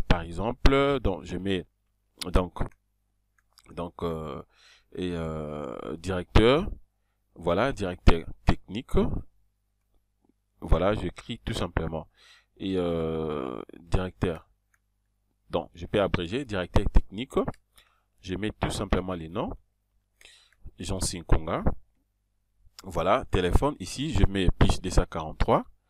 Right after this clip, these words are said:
quatre-vingt-neuf, cinq cent septante-huit, cinquante-sept, cinquante-sept. Alors, ici, vous avez la possibilité de, euh, de placer aussi, euh, l'adresse email, soit de l'entreprise ou bien l'adresse email de l'ingénieur qui a donc, euh, dimensionné le projet.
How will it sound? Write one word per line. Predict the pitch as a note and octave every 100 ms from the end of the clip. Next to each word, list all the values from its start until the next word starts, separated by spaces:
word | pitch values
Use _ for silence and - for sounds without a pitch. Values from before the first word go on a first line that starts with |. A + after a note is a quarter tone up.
| _ - - _
quatre-vingt-neuf, | G2 - F#2 F2 G#2 C3+
cinq | A#2+ A2+
cent | B2
septante-huit, | A2 - F#2+ - A2
cinquante-sept, | - F2 F2 - F2+ -
cinquante-sept. | - - - B2 - - - _ _ _ _ _ _ _
Alors, | F2 E2
ici, | F#2+ - D#3
vous | C#3
avez | A2 B2+
la | B2
possibilité | - - G2+ G#2 - B2+ B2+
de, | G#2+ F#2+ F2+ F2 _ _ _ _ F#2+
euh, | F#2 F#2
de | G2
placer | - - B2+
aussi, | - - A2+ -
euh, | F#2+ F2+
l'adresse | E2+ G2 F#2+ E2
email, | G#2+ D#3
soit | A#2+ -
de |
l'entreprise | F#2 E2+ F2+ - C#3+ D#3+
ou | A#2
bien | G2+ A2 -
l'adresse | F#2 G2+ G#2
email | F#2+ G2
de | F2+ E2+ D2 _ _ _ _ -
l'ingénieur | A2 A2 A2+ G#2
qui | G#2 G2+
a | F2 - - - - - _ -
donc, | G2+ -
euh, | F#2+ F2 E2+ D#2 - _ _ _
dimensionné | G2+ G#2 G2+ G#2 G2+
le | F#2
projet. | - F#2+ G#2